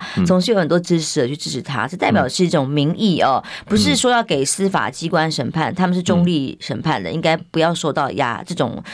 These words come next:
Speaker 2: 这个不当压力才对。
Speaker 1: 嗯。
Speaker 2: 但问题是现在国家机器，呃，
Speaker 1: 嗯。
Speaker 2: 让司法官
Speaker 1: 嗯。
Speaker 2: 有压力，呃，
Speaker 1: 嗯。
Speaker 2: 那只好用民意来做平衡啊。
Speaker 1: 对。
Speaker 2: 让，让法官知道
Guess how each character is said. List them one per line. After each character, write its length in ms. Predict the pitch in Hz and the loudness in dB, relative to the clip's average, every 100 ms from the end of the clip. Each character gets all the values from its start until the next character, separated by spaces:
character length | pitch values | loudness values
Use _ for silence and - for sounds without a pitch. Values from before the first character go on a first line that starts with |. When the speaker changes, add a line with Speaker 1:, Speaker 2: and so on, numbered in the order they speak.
| - - | -10 0
Speaker 2:
这 80 | |
个 80 | 156 | 2
不 100 | 104 | 4
当 200 | 180 160 | 2 0
压 160 | 156 139 | -2 -2
力 100 | 139 | -2
才 180 | 135 - | -6 -2
对。 140 | 135 | -2
Speaker 1:
嗯。 40 | - | 0
Speaker 2:
但 120 | 240 | 2
问 140 | - | 2
题 80 | 175 | 2
是 140 | 170 180 | 0 0
现 160 | 202 | 0
在 60 | 151 | 0
国 200 | - 143 | 0 2
家 200 | 156 151 | 2 -2
机 200 | - 139 | -4 -6
器， 280 | - 147 - | -4 -4 0
呃， 120 | 90 | 0
Speaker 1:
嗯。 120 | 190 | 2
Speaker 2:
让 240 | 170 190 127 - - | 2 0 -2 -12 -6
司 160 | - 196 | -2 0
法 160 | 127 | -2
官 320 | - 143 139 156 - | 0 0 0 -6 -4
Speaker 1:
嗯。 160 | 175 - | -4 0
Speaker 2:
有 180 | 180 147 | 2 2
压 240 | 175 170 | 2 0
力， 160 | 175 - - - - | -4 -8 -12 -10 -2
呃， 120 | 185 | 0
Speaker 1:
嗯。 100 | 165 | 2
Speaker 2:
那 100 | 359 | 0
只 260 | - - 277 | 0 0 2
好 260 | 220 151 - | 2 0 0
用 180 | 247 208 | 0 2
民 180 | 180 | 2
意 240 | 226 226 - - _ - | 2 0 -2 -10 _ -2
来 100 | 175 | 2
做 100 | 220 | 2
平 220 | 170 160 | 2 2
衡 180 | 139 127 | 2 2
啊。 220 | 131 135 107 | 0 -2 -2
Speaker 1:
对。 180 | 95 85 - | 0 -2 -2
Speaker 2:
让， 300 | 226 226 180 - - _ - | 0 2 -2 -12 -20 _ 0
让 200 | 220 185 | 0 0
法 240 | 139 117 | -2 -4
官 220 | - 170 | 0 0
知 160 | 175 - | 0 -2
道 240 | 175 156 | 0 0